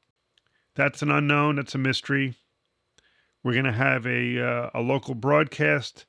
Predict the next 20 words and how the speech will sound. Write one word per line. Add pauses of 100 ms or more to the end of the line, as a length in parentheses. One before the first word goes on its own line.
(160)
talent,
the
sports
reporter
from
the
local
station,
I
believe, (380)
is
gonna
be
part
of
our (340)
on-air
pre-champ
arrival
team.